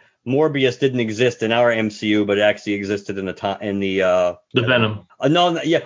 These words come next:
Speaker 1: well, not just the Venom, but existed in the Tobey Maguire universe. Because I think some of the headlines and the pictures shown on the Daily Bugle, like, like, on the wall, I think some people said those are from, uh, the Tobey Maguire Daily Bugle time frame. But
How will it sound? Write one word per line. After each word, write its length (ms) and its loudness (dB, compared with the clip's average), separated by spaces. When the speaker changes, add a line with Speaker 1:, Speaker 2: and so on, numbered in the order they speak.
Speaker 1:
well, 140 2
not 180 2
just 160 0
the 80 2
Venom, 320 2
but 140 2
existed 500 0
in 260 2
the 540 0
Tobey 240 2
Maguire 400 2
universe. 560 -10
Because 220 2
I 40 -2
think 160 0
some 120 2
of 60 2
the 80 2
headlines 460 0
and 60 -6
the 60 -4
pictures 420 -4
shown 200 0
on 80 -2
the 80 -4
Daily 260 0
Bugle, 380 -2
like, 160 -2
like, 160 -2
on 100 -2
the 80 -4
wall, 300 2
I 80 2
think 180 -6
some 140 -10
people 260 -6
said 220 -2
those 180 2
are 80 -2
from, 320 -4
uh, 200 -2
the 100 -4
Tobey 320 0
Maguire 540 2
Daily 300 2
Bugle 340 -4
time 300 -2
frame. 260 -10
But 380 2